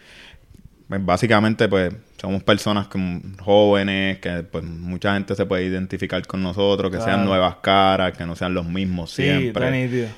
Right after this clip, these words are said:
Speaker 1: Y entonces, como que también, fuera de los que, lo que también queremos llevar, es que a lo mejor la gente que no son tan fanáticos de un deporte, lo escuchen y se rían también, porque también creamos
Speaker 2: Sí,
Speaker 1: esa
Speaker 2: sí.
Speaker 1: dinámica de vacilón
Speaker 2: Pues
Speaker 1: y
Speaker 2: fíjate, yo lo veo, y a mí me, me gusta mucho,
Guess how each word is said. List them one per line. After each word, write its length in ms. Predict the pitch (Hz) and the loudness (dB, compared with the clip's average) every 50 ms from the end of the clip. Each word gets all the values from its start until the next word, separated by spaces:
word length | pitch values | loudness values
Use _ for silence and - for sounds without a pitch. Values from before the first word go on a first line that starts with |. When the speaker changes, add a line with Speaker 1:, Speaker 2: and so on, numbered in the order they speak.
| - - | -12 -8
Speaker 1:
Y 60 | 101 | -6
entonces, 340 | 98 92 - 101 92 - 120 - | -6 -4 -2 -2 0 0 -2 -2
como 260 | - - 117 110 104 98 | 0 0 0 2 0 0
que 100 | 98 92 | 0 0
también, 760 | - 95 92 92 90 101 113 127 131 120 113 110 110 113 | 0 0 0 2 4 4 4 4 4 2 0 -2 -4 -6
fuera 420 | - - - 98 95 101 104 110 110 | -10 -6 -2 0 2 4 6 6 6
de 100 | 110 110 | 6 6
los 140 | 113 107 - | 4 2 2
que, 800 | - 113 104 101 95 95 95 92 92 90 90 87 90 87 85 90 | 4 6 6 8 8 6 6 4 4 2 2 2 2 2 2 2
lo 100 | 92 90 | 0 0
que 120 | 92 92 | 0 0
también 280 | 87 87 87 87 92 92 | -2 -2 -2 -2 -2 -2
queremos 300 | - 107 104 104 110 107 | 0 0 0 2 0 0
llevar, 280 | 113 110 117 127 127 110 | 2 4 4 4 4 2
es 60 | 101 | 2
que 120 | - - 101 | 0 0 0
a 40 | |
lo 80 | 98 92 | 2 2
mejor 180 | 92 90 101 110 | 0 -2 -2 0
la 140 | 117 104 | 0 0
gente 260 | 101 95 95 - 104 104 | 0 0 -2 -2 -2 0
que 80 | 117 113 | 0 0
no 100 | 117 110 | 0 0
son 160 | 123 113 110 | 0 -2 0
tan 220 | - 117 117 113 | 2 2 2 2
fanáticos 520 | - - 113 117 117 113 123 117 117 110 117 | 2 2 2 4 4 2 2 2 2 2 2
de 40 | 120 | 2
un 120 | 117 117 113 | 0 2 2
deporte, 500 | 113 107 131 135 123 104 - - 90 85 | 2 4 4 2 2 2 0 -2 -4 -2
lo 140 | - 98 101 | 0 2 2
escuchen 480 | 92 - - - 135 143 143 - 127 107 | 2 2 2 2 2 4 4 4 2 0
y 80 | 95 | 0
se 160 | 87 90 85 82 | 0 0 0 2
rían 380 | 90 104 107 110 98 87 87 | 4 4 4 4 4 2 0
también, 440 | - 92 92 92 92 104 113 113 110 | -2 -2 -2 0 2 2 0 0 0
porque 200 | 110 98 95 92 | 0 -2 0 0
también 320 | 87 95 95 98 101 107 107 | 0 0 0 0 0 -2 -2
creamos 500 | - 123 123 123 123 127 127 - 156 - | 0 2 4 4 4 4 4 4 4 6
Speaker 2:
Sí, 40 | 123 | 4
Speaker 1:
esa 240 | 120 120 117 123 117 | 4 4 6 6 6
Speaker 2:
sí. 60 | 117 113 | 6 6
Speaker 1:
dinámica 580 | 113 110 117 117 117 113 107 107 101 98 95 | 6 4 4 2 2 2 2 4 4 4 4
de 140 | 92 92 90 | 4 2 0
vacilón 500 | 87 85 87 - 98 90 95 104 110 107 | 0 -2 -2 -2 -2 0 0 0 2 2
Speaker 2:
Pues 140 | 107 101 95 | 0 0 2
Speaker 1:
y 20 | |
Speaker 2:
fíjate, 340 | 127 170 170 175 165 160 147 | 4 4 6 6 6 6 4
yo 100 | 139 139 | 4 4
lo 140 | 143 147 156 | 4 4 6
veo, 300 | 170 180 185 165 147 - - | 6 6 6 6 4 2 0
y 200 | 151 156 156 147 | 2 4 4 4
a 140 | 143 135 131 | 4 4 2
mí 100 | 143 143 | 2 2
me, 240 | 151 170 180 170 - - | 2 4 4 2 2 0
me 160 | 147 147 143 | 0 0 0
gusta 320 | 143 143 - - 180 180 | 0 0 2 2 4 4
mucho, 420 | 190 202 208 190 - - 143 123 | 6 4 4 2 2 0 0 0